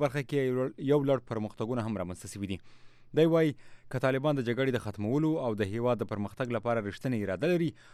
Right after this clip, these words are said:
نو حکومت سره دې د مذاکراتو میز ته کښیني. ښاغلي چخنسوري وایي، د افغانانو په مشرۍ او ملکیت د سولې د خبرو د پیلېدو لپاره په کورنۍ او نړیواله کچه اجماع موجود ده او سیمه ییزه اجماع هم رامنځته شوې ده. په کابل کې د امریکا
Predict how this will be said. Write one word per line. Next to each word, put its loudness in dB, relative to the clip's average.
نو 0
حکومت -2
سره 2
دې 0
د 0
مذاکراتو -2
میز -2
ته -10
کښیني. -2
ښاغلي 2
چخنسوري 0
وایي، 4
د 4
افغانانو 2
په -2
مشرۍ 0
او 4
ملکیت -2
د -6
سولې -6
د -8
خبرو -2
د -4
پیلېدو 0
لپاره 0
په -10
کورنۍ -2
او 0
نړیواله 0
کچه -4
اجماع 0
موجود -4
ده 4
او 0
سیمه 0
ییزه 0
اجماع -2
هم -4
رامنځته -6
شوې -6
ده. -4
په 0
کابل 2
کې -2
د 2
امریکا -2